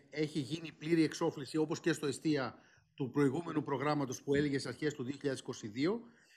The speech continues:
Εκκρεμούνε πληρωμές πράγματι για την περίοδο, ο, του υπόλοιπου του είκοσι δύο. Έχουμε εκταμιεύσει εφτάμιση εκατομμύρια ευρώ από το Ανάπτυξη και έχουν γίνει σχετικές πληρωμές. Και τώρα εγκρίθηκε μια επιπλέον χρηματοδότηση επι-, δέκα εκατομμυρίων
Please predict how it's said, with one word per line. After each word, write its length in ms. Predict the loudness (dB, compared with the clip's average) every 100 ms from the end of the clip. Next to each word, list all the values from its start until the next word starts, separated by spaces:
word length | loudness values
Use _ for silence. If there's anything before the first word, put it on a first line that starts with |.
| _ -4
Εκκρεμούνε 600 | -2 2 4 6 4 4
πληρωμές 460 | 2 2 2 -2
πράγματι 440 | -2 -2 -2 -4 -4
για 120 | -6
την 100 | -6
περίοδο, 540 | 0 4 4 2 0 -4 -10
ο, 380 | -14 -8 -8 -8 -12 -8
του 100 | -4
υπόλοιπου 280 | 2 2 4
του 60 | 0
είκοσι 280 | -2 -6
δύο. 340 | -4 0 0 0 -10 -20 _ -2
Έχουμε 360 | -2 0 -2
εκταμιεύσει 560 | -2 -4 2 2 2 -2
εφτάμιση 400 | -4 -4 -4 -4
εκατομμύρια 560 | -4 -2 2 4 4 2
ευρώ 440 | 2 2 0 -2 -14 _ _
από 460 | -2 0 0 2 2
το 220 | 0 -6 -2 0 0 -2 -2 -2
Ανάπτυξη 440 | 0 0 0 -6
και 100 | -2
έχουν 140 | 0 0
γίνει 240 | -2 -4
σχετικές 400 | -6 -10 -2 -2
πληρωμές. 500 | -2 -2 0 0 -2 -10 -20 _ _
Και 140 | -2 4
τώρα 240 | 4 4
εγκρίθηκε 400 | 2 0 -4 -8 -6
μια 100 | -4
επιπλέον 380 | -2 -2 -2
χρηματοδότηση 500 | -4 -8 -4 -4 -4
επι-, 260 | -6 -8 -2
δέκα 220 | -2 0
εκατομμυρίων 680 | -2 -4 -2 0 0 0